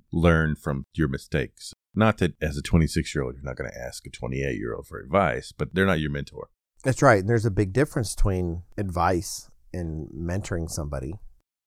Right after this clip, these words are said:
Speaker 2: You know, you can ask for advice on, "Hey, I'm gonna buy a new pair of headphones. What did you think of the ones you got?"
Speaker 1: Yeah.
Speaker 2: "You're my role model.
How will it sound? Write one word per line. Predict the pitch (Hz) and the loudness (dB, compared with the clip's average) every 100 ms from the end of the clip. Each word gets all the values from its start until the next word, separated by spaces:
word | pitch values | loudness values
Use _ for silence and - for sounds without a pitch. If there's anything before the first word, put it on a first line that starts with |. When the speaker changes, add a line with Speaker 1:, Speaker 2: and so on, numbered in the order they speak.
| _ _ _ - | _ _ _ -6
Speaker 2:
You | 95 | -2
know, | 85 | -2
you | 85 110 | -2 -2
can | 98 | 0
ask | 92 - | -2 0
for | 95 | -2
advice | 80 82 87 85 | 0 0 0 -2
on, | 78 82 - - | -4 -6 -10 -8
"Hey, | 87 92 | -2 0
I'm | 85 | 0
gonna | 85 | -2
buy | 80 85 80 | -2 -2 -2
a | |
new | 85 82 - - | -2 -4 -4 -2
pair | 90 | 0
of | 82 | 2
headphones. | 92 95 78 78 85 - - _ _ | 0 -2 -2 -4 -6 -12 -18 _ _
What | 98 95 | -4 -2
did | 92 | -2
you | 95 | -2
think | 110 90 | -2 -2
of | |
the | 90 | 0
ones | 90 87 | 0 0
you | 95 | -2
got?" | 92 76 - - | 0 -2 -4 -8
Speaker 1:
Yeah. | - 73 73 _ _ _ | -4 -4 -4 _ _ _
Speaker 2:
"You're | 113 123 | 2 4
my | 117 98 | 4 4
role | 92 107 120 113 | 4 4 4 4
model. | 107 98 95 95 | 4 2 0 -4